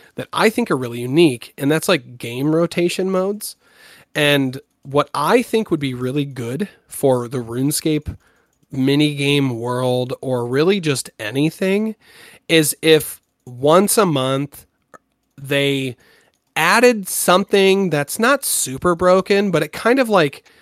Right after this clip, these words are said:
um, highlights something in the game to encourage people to do that thing. Um, one of the ideas I had was, like, say if,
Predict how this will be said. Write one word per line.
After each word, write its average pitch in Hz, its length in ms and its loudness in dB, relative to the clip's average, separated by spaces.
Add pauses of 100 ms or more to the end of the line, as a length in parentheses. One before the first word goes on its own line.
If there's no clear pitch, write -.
(760)
um, 131 280 2
highlights 165 1120 2
something 151 580 0
in 139 120 0
the 127 100 -6
game 131 520 -8
to 196 200 0
encourage 165 680 0
people 185 400 -4
to - 180 -10
do 143 340 -4
that 117 340 -12
thing. 117 540 -4 (600)
Um, 135 480 0 (320)
one 165 240 4
of 180 140 0
the 175 120 2
ideas 143 460 2
I 131 100 0
had 143 600 -4 (1040)
was, 147 240 4
like, 139 300 2 (200)
say 170 320 4
if, - 280 0